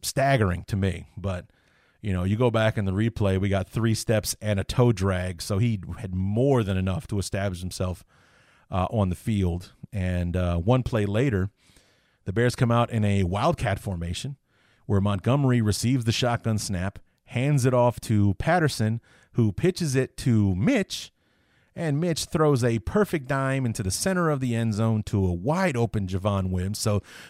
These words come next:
the one time that Nagy and or Lazor actually do fool the defense, 'cause how many times have you heard me say, "I'm so sick of watching Nagy try to be the smartest guy in the room"? Well, he finally pulls it off,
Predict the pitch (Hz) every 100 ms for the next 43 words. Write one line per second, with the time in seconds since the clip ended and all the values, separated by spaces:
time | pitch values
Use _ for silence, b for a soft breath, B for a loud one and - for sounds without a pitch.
0 | - 104 110 160 175 - 151 151 143 113
1 | 113 117 120 127 139 139 b b b -
2 | 123 135 135 - 127 120 107 113 123 104
3 | 90 92 - _ _ _ _ - 135 156
4 | - 156 143 127 101 135 131 120 - -
5 | - 127 131 113 101 120 120 104 82 -
6 | 107 90 165 175 160 160 143 127 117 117
7 | 120 117 113 - 104 98 92 B B -
8 | 95 - 120 113 - 113 101 90 101 95
9 | 98 98 98 92 90 107 98 95 98 92
10 | 98 92 90 - 95 90 87 95 107 B
11 | B B 113 120 113 151 160 156 139 151
12 | 131 110 127 127 - - -